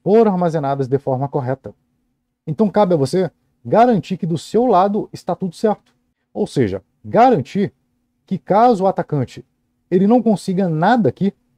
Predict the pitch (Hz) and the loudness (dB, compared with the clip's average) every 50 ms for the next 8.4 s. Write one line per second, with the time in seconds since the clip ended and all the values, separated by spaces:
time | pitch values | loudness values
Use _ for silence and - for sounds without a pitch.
0 | _ _ - - - 156 156 139 - 180 180 147 151 143 151 143 - 147 131 113 | _ _ -10 -6 -2 -2 -2 0 2 2 2 2 4 4 4 4 4 2 0 0
1 | 104 156 196 208 202 175 160 135 131 - - 143 151 110 139 - - _ _ _ | 0 0 0 0 0 0 0 0 0 0 0 0 0 0 -4 -6 -8 _ _ _
2 | _ _ _ - 123 - - 127 117 113 120 151 190 208 196 - 123 117 123 151 | _ _ _ -12 -8 -4 -4 -2 0 2 2 2 2 0 0 -2 -2 0 0 0
3 | 156 147 143 127 131 127 120 117 120 - 123 113 - - 113 101 98 95 101 127 | 0 0 -2 -2 -2 -2 -2 -2 -2 -4 -8 -10 -8 -6 -4 -4 -4 -4 -2 0
4 | 156 180 170 147 - - 143 131 120 110 110 107 - - _ _ - 131 127 - | 0 0 0 -2 -2 0 0 0 0 0 -2 -2 -4 -6 _ _ -2 -2 -2 0
5 | - 107 98 87 - - - _ _ _ _ - 123 117 - 131 113 101 110 107 | 0 0 0 0 -4 -10 -20 _ _ _ _ -6 -6 -2 0 0 0 0 -2 -6
6 | - - - - _ _ _ _ _ _ _ - 143 127 151 175 - 147 127 117 | -8 -10 -18 -20 _ _ _ _ _ _ _ -4 -2 -2 -2 -2 0 -2 -2 -2
7 | 104 - 151 165 131 101 - _ _ _ _ _ _ 147 156 - 165 156 170 160 | 0 0 0 0 0 -4 -8 _ _ _ _ _ _ -6 -4 -2 0 0 0 0
8 | 175 208 226 190 - - 180 - | 2 2 2 2 2 0 -2 -4